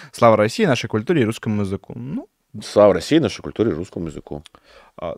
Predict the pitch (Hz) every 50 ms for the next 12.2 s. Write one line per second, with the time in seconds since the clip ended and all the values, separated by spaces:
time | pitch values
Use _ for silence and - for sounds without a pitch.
0 | - _ _ - - - 104 98 95 98 - - 143 135 117 104 95 - - -
1 | - - - 113 107 92 - 92 - - 95 95 95 98 92 - - 92 98 110
2 | 123 131 131 120 110 113 107 - 107 - 110 98 - - 104 - - 104 107 123
3 | 160 196 208 170 - - 117 120 107 - - 104 98 95 107 - - - - 120
4 | 113 113 139 147 131 117 - 98 95 104 98 107 107 104 - - 107 - - 101
5 | 95 98 95 113 143 151 135 127 123 - 110 95 101 110 120 - 202 175 - 135
6 | 110 - - 160 - - 107 98 95 95 98 90 - - _ - 104 104 101 98
7 | 98 101 143 185 - 143 110 101 95 - 147 143 - 117 95 90 95 90 - 92
8 | 95 110 - - - - - - 110 120 123 120 - 123 104 95 104 104 101 95
9 | - - 98 - 98 101 104 95 95 - 127 147 208 226 214 190 - - 131 151
10 | 147 123 110 98 95 110 113 - - 107 98 90 95 85 - 147 - - - _
11 | 104 107 - 160 160 135 95 101 101 110 - 117 - 92 92 - 110 104 104 95
12 | 90 92 82 76